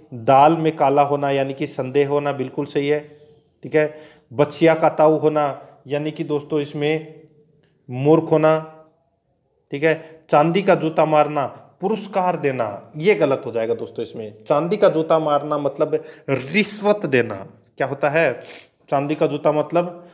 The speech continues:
चांदी का जूता मारना तो रिश्वत देना, खून पीना, तंग करना। ठीक है, बिल्कुल सही है।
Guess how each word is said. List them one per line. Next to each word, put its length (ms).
चांदी 260
का 100
जूता 300
मारना 360
तो 60
रिश्वत 500
देना, 520
खून 220
पीना, 340
तंग 340
करना। 420
ठीक 160
है, 100
बिल्कुल 220
सही 160
है। 140